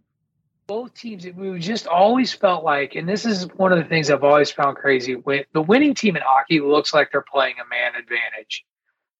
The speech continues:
all the way through. And that particularly for Colorado and Tampa Bay both, they just looked like they had an extra man, and they didn't. They just, they were a step faster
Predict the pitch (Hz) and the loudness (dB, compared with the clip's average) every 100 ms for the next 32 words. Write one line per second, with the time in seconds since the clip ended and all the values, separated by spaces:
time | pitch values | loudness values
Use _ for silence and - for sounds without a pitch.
0 | _ - 165 147 139 131 123 117 - 117 | _ 0 4 4 2 -2 -8 -14 -20 -20
1 | 110 - 170 156 151 - 156 151 175 220 | -20 -14 -10 -10 -12 -16 -8 0 2 4
2 | 202 - _ _ _ _ _ - 180 170 | 0 -4 _ _ _ _ _ -12 -10 -8
3 | - 226 - 214 190 151 135 131 123 - | -8 -8 0 2 2 0 -2 -4 -6 -10
4 | _ _ _ _ _ - 175 - 156 - | _ _ _ _ _ -2 -2 -2 -6 -2
5 | 160 156 151 143 143 131 - 139 131 131 | 0 2 2 2 0 -2 -6 -6 -6 -4
6 | 123 117 127 120 - 151 175 262 - 170 | -4 -2 -2 0 0 2 4 2 2 2
7 | 165 156 147 139 - 139 131 131 123 123 | 2 2 0 0 0 -2 0 0 0 -2
8 | 123 120 - 120 117 117 117 _ - 240 | -4 -4 -6 -6 -4 -4 -6 _ 0 4
9 | 269 196 262 170 127 _ _ _ _ _ | 6 6 4 2 -6 _ _ _ _ _
10 | 180 180 185 - 165 147 131 - - 175 | 0 2 2 -2 -4 -4 -6 -8 -4 0
11 | 165 - 147 131 - - 113 - | 0 2 2 2 0 -10 -12 -14